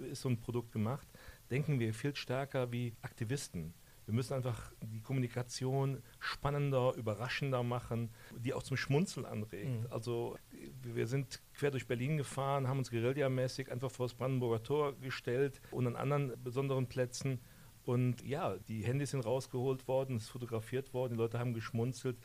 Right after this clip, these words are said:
Speaker 1: Das ist der richtige Weg, anders zu kommunizieren, überraschender zu sein und, äh, diesen Trend eben mitzugestalten. Das ist uns einfach sehr, sehr wichtig.
Speaker 2: Gibt's eigentlich eine Community an Iglo-Fans, mit denen Sie so eine neue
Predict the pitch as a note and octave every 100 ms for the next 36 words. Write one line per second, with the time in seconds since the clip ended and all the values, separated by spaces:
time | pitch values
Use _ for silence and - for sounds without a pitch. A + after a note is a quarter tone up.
0 | - - - C3 C3+ B2 C3+ - A#2+ B2+
1 | A#2 - B2+ D3 C3 B2 - B2+ A#2+ A2+
2 | C3 A#2+ A#2+ G#2 B2 - C3 A2+ - A#2
3 | G#2+ G#2+ A2 A2 - - - - A#2+ A#2+
4 | - A#2 A2 A#2+ B2 A#2+ A2+ A#2+ B2+ -
5 | A#2+ A#2 A#2 A#2 C#3 - A#2+ G#2 - A#2+
6 | C3 - F#2 A2+ A#2 G#2 G#2 G#2 - G2+
7 | G2 E2+ - G2+ - - - B2+ - C3+
8 | C3 C3 B2+ B2 - - A2+ A2+ G#2+ -
9 | A2+ A2 A2 C#3+ - D3+ - A2+ G#2+ G#2+
10 | G#2 G#2 A#2+ B2 B2 A2+ A2 - A2+ A2+
11 | D3 - B2+ A2 A#2+ A2+ A2+ A#2 A#2 A2+
12 | A2 G#2+ A2 G#2+ F#2+